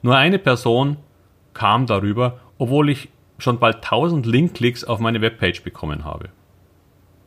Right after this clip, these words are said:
Der Großteil fand mich über die Suchen in den jeweiligen Podcast-Kanälen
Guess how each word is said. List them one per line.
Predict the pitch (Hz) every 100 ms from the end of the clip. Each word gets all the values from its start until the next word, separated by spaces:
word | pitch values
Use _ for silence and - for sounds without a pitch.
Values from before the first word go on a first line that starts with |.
| _ _ _ _ _ _ _ _ _ _ _
Der | 104 107
Großteil | 107 113 139 175 - 120 123 151 180
fand | - 156 202
mich | 202
über | 165 131
die | 117
Suchen | - 170 180 156
in |
den | 117
jeweiligen | 113 127 135 110 110
Podcast-Kanälen | - 143 - 127 - 95 92 95 143 180